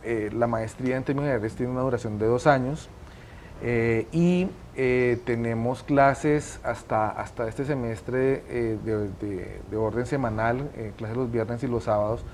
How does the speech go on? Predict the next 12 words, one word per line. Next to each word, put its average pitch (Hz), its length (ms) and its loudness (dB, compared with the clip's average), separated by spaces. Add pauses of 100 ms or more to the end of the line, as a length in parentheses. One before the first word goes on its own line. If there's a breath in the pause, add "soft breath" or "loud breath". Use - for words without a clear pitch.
(300 loud breath)
pero 123 200 0
estamos 120 400 2
mirando 127 340 4
la 120 80 4
posibilidad 113 640 2
de 107 60 2
moverlas 117 520 2
a 135 60 -4
partir 110 240 -2
del 110 120 -2
próximo 127 420 -4
semestre 117 580 -2